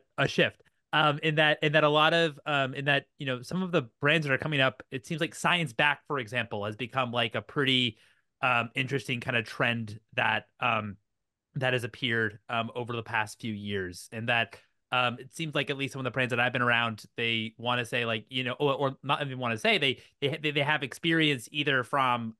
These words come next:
um, uh, i-, if, uh, from that background themselves, or they have a co-founder or advisor that kinda has that experience.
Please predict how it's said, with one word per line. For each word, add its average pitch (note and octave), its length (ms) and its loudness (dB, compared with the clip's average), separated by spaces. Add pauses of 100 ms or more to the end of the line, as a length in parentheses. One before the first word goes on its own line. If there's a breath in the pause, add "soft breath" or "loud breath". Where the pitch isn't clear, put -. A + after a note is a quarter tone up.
um, A#2 500 2 (420)
uh, A2+ 640 2
i-, D3+ 180 -4
if, D3+ 240 -8
uh, C#3 140 2 (200)
from D3+ 180 2
that C#3 120 0
background C#3 320 0
themselves, F3 460 2
or D3 80 -2
they C3 80 0
have B2 160 0
a B2 40 -10
co-founder C#3+ 480 0
or A#2 140 4
advisor A#2+ 500 2
that A#2 140 -4
kinda A2 160 -2
has A#2 220 0
that A2 100 -4
experience. B2 680 0